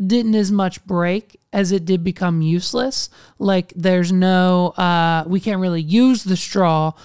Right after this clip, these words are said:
but it definitely didn't break, okay? The straw did, however, bend, okay, as they would around a turtle's neck. So "Mm, you know, what'd the turtles do for us?" I don't see the problem with a little bit of plastic in the ocean.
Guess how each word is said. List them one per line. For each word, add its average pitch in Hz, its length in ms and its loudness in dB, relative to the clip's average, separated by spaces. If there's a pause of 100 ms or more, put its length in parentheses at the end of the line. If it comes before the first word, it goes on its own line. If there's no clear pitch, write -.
(160)
but 190 140 0
it 180 100 -2
definitely 220 400 -2
didn't 185 280 -2
break, 170 440 -4 (380)
okay? 190 420 -4 (400)
The 208 120 0
straw 226 320 0
did, 214 240 0
however, 202 420 0
bend, 196 540 0 (440)
okay, 196 480 -4 (340)
as 220 340 0
they 220 160 2
would 208 240 2
around 175 320 0
a 160 40 -6
turtle's 156 360 -8
neck. - 380 -14
So 185 480 -2 (1200)
"Mm, 214 260 2 (520)
you 208 180 0
know, 202 180 0
what'd 190 300 -4
the 196 80 -6
turtles 185 380 -2
do 175 200 -2
for 170 200 -4
us?" 135 240 -8
I 190 140 0
don't 208 140 -4
see 220 160 -8
the 202 80 -6
problem 180 420 -2
with 170 120 -6
a 170 60 -6
little 170 220 -2
bit 170 140 0
of 165 60 -2
plastic 151 460 -8
in 151 100 -6
the 147 120 -6
ocean. 135 460 -14